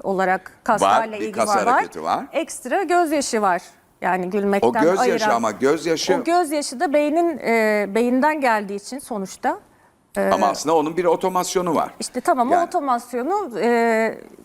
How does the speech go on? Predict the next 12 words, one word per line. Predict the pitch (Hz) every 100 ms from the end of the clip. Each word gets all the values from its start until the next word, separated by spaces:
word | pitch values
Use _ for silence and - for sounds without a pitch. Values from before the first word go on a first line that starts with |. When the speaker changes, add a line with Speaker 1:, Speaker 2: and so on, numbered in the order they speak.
| _ -
Speaker 1:
şey | - 262
yerine | 254 277 294 294
koyarak | 277 190 254 -
çalıştırıyoruz | 349 311 - 285 320 220 - - 208
belli | 208 190
ki. | - -
Speaker 2:
Peki | 113 110 90
bunun | 123
için | 143 139 139
şunu | - 120 151
mu | 196
yapıyorsunuz? | 147 113 95 - 92 139 214 -